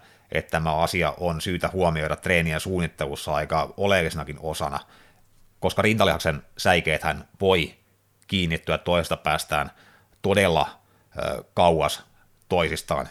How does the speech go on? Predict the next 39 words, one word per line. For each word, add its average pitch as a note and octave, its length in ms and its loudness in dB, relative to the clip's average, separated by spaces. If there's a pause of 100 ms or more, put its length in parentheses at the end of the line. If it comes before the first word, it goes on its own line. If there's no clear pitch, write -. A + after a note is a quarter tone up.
eli D2+ 360 -6
aina D#2 320 0 (140)
rintalastan E2 540 0
alaosasta D#2 600 0
aina D2+ 160 -2
sinne D2 320 -6 (260)
solisluun D#2 640 -6 (480)
olkanivelen D#2 680 2 (100)
puoleiseen D#2 460 0
päähän D#2 440 0
asti, E2 520 -2 (420)
niin D2+ 80 -4
silloin E2 240 -2
meillä D2+ 140 -6
on D2+ 40 -8
myöskin D2+ 240 -8
valtavasti D#2 480 0
variaatiota E2 600 2
siinä, D2+ 320 -4 (460)
että D2 400 -4
esimerkiksi D2+ 280 -8
millaista D#2 260 -6
punneruskulmaa F#2 760 -2
me D#2 120 -2
käytetään D2+ 420 2
ihan D#2 140 -8
koron E2+ 320 0
puolesta, C2+ 380 -8
eli C#2+ 120 -8
meillä D2 160 -8
on D2+ 80 -8
vinopenkki, D#2+ 520 -4
korkea E2 400 -2
vinopenkki, D2 440 -8
tasapenkki D2+ 640 -6
vai C#2+ 140 -4
kenties C#2+ 340 -8
joku D2+ 200 -8
dippi, - 440 -2